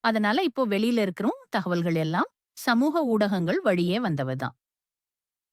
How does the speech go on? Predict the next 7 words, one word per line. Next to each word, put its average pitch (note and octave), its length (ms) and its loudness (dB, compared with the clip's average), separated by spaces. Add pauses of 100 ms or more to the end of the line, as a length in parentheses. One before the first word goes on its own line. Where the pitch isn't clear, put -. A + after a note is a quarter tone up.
(320)
சன் C4+ 260 2
டி C#4+ 140 2
வி C#4+ 180 2
அஃபிஷியல் B3 380 -2
அப்டேட் F#3 320 0
கொடுத்த F3 300 -4
உடனே E3+ 300 0